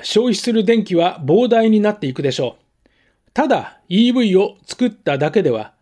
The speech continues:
ますます電気の垂れ流しになってしまうことになります。まあ、そこで、電気をどう貯めていくのか、電気をどう大切に使っていくのかも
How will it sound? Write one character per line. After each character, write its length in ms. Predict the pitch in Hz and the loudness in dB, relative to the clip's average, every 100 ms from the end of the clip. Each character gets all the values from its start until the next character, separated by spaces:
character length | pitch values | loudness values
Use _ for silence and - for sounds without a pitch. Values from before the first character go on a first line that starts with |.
| _ | _
ま 120 | - 143 | -6 -2
す 100 | 226 | 0
ま 100 | 202 | 0
す 260 | 165 175 - - | -2 -6 -8 -18
電 300 | 110 220 233 | -4 0 0
気 140 | 208 151 | -2 -6
の 240 | 156 - - | -6 -8 -6
垂 200 | 175 247 | -2 0
れ 100 | 240 | 0
流 100 | 233 | -2
し 140 | 220 | 0
に 80 | 214 | 0
な 100 | 214 | 0
っ 80 | 208 | -2
て 100 | 175 | -4
し 140 | - | -6
ま 100 | 160 | -4
う 80 | 160 | -6
こ 120 | 160 | -4
と 100 | 156 | -2
に 100 | 240 | -2
な 80 | 127 | -2
り 80 | 107 | -10
ま 100 | 95 | -14
す。 180 | - - _ _ _ _ _ - | -16 -18 _ _ _ _ _ -10
ま 60 | |
あ、 20 | - | -4
そ 140 | 247 | 0
こ 100 | 294 | 2
で、 280 | 262 247 _ _ _ _ - | 0 -2 _ _ _ _ -6
電 260 | 135 233 | -2 -2
気 160 | - 160 | -2 0
を 220 | 175 - - | -2 -2 -12
ど 320 | 120 285 180 | -2 0 0
う 20 | |
貯 220 | - - | -2 -4
め 120 | 220 247 | -2 0
て 100 | 202 | -2
い 80 | |
く 100 | 160 | -2
の 120 | 123 - | -8 -12
か、 180 | - _ _ _ - | -18 _ _ _ -4
電 240 | 165 220 | -2 -2
気 140 | 196 175 | -2 -2
を 120 | 156 | 0
ど 280 | 175 285 185 | 0 0 0
う 60 | |
大 220 | - 214 | 0 -2
切 280 | 240 254 247 | 0 -2 0
に 120 | 226 220 | -2 -2
使 160 | - | -4
っ 200 | 214 - | -6 -4
て 80 | 220 | -6
い 120 | 214 | -4
く 100 | 214 | -2
の 120 | 214 | -2
か 120 | 190 208 | 0 -2
も 240 | 131 - | -2 -6